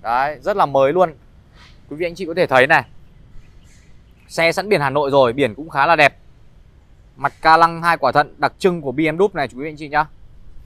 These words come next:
Đèn led này.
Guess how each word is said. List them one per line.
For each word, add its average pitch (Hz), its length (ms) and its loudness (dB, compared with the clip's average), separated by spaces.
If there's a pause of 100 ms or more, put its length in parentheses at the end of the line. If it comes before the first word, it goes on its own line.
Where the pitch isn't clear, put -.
(1700)
Đèn 117 240 -6
led 143 240 0
này. 117 140 -6